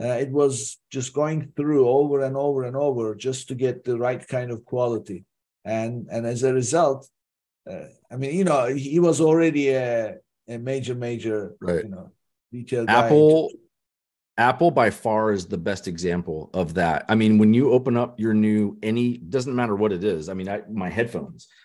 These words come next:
Speaker 2: that I just won at the Prosper Show, like,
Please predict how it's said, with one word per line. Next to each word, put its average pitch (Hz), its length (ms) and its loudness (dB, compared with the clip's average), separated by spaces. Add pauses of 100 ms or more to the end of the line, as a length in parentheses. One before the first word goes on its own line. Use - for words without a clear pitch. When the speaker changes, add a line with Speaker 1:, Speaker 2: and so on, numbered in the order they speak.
(140)
Speaker 2:
that 92 100 2
I 87 40 4
just 90 380 0
won 90 520 4
at 90 240 0
the 87 60 -6
Prosper 104 320 0
Show, 62 340 -4 (260)
like, 101 240 4